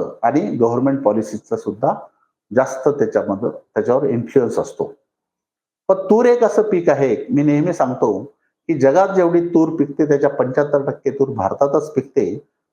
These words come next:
आणि जगात जे कन्झम्पशन, जे खाल्ल्या जाते त्याच्या पंच्याहत्तर टक्के तूर ही भारतातच खाल्ल्या जाते. त्यामुळं भारतातलं उत्पादन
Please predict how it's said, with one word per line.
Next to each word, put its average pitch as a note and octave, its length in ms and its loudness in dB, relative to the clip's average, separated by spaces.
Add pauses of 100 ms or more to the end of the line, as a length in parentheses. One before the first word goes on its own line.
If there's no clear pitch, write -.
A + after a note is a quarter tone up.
(100)
आणि B2+ 160 2
जगात C3+ 340 2 (100)
जे E3 80 4
कन्झम्पशन, C#3+ 680 0
जे B2 180 0
खाल्ल्या B2 280 2
जाते A#2 380 0 (340)
त्याच्या C#3+ 200 0
पंच्याहत्तर C3 540 0
टक्के A#2+ 260 -4
तूर A#2 220 -2
ही B2 160 0
भारतातच A2+ 720 -2
खाल्ल्या G#2 260 2
जाते. E2+ 380 -4 (440)
त्यामुळं E3 280 2
भारतातलं D#3 600 2
उत्पादन D#3 640 2